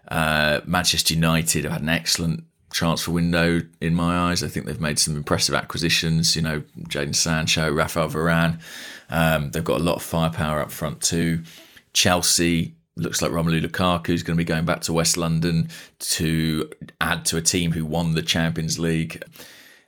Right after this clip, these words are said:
And this is without mentioning Liverpool with Virgil van Dijk back playing football for them now too. I think the top four is gonna be extremely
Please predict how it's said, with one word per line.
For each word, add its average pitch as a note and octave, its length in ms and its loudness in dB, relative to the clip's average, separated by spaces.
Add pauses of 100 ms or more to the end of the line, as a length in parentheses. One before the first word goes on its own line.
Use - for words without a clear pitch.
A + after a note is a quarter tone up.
And F#2+ 120 0
this - 140 4
is F2 80 -2
without F#2 320 2
mentioning D#2+ 360 0
Liverpool E2 360 0
with D#2 240 -6
Virgil E2 400 -4
van D2+ 180 -4
Dijk D2+ 340 -2
back D2 200 -4
playing D2+ 300 -4
football - 340 -6
for D2 140 -8
them D2 200 -4
now D2+ 200 -4
too. E2 480 2 (640)
I G2+ 180 4
think F#2 220 -2
the - 80 -6
top - 260 -2
four D#2 540 0
is - 80 -6
gonna D#2+ 160 -2
be D2+ 100 -2
extremely D2+ 1000 -2